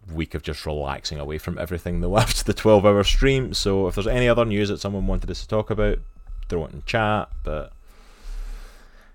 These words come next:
we are going to delve into some Falcon and the Winter Soldier. So, as I said from the get-go,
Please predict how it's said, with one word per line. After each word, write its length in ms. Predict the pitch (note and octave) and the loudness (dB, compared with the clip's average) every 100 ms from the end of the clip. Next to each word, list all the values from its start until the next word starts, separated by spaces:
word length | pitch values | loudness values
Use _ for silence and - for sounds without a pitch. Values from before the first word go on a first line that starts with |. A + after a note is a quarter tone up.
| _ _ _ - _ | _ _ _ -20 _
we 460 | F#2 G#2+ B2 A2+ B2 - | 0 2 4 0 -6 -6
are 100 | G#2+ | -2
going 140 | G#2 G#2 | 0 2
to 80 | |
delve 240 | G#2+ G#2 G#2+ | 4 4 2
into 180 | G#2 G#2 | 0 -2
some 160 | F#2+ | -4
Falcon 600 | F2 - A2 G#2 - A2 | -8 -4 -2 -2 -2 -6
and 220 | - G2 G2 | -4 -4 -2
the 60 | |
Winter 340 | F#2 G2 - G#2 | -2 -4 -4 -6
Soldier. 1000 | - - - F2+ A#2+ A2+ F2+ D#2+ C2+ - _ - - - - - _ _ _ _ - - | -6 -6 -2 0 0 -2 -2 -2 -4 -10 _ -20 -20 -20 -20 -20 _ _ _ _ -18 -8
So, 340 | - F#2 F2+ | -2 0 2
as 180 | F#2+ A2+ | 2 0
I 60 | B2 | 2
said 240 | - B2 | 2 0
from 140 | B2 A#2 | 0 -2
the 60 | |
get-go, 600 | G#2+ A2 - A#2+ A#2+ A#2 | 0 0 0 -2 0 -4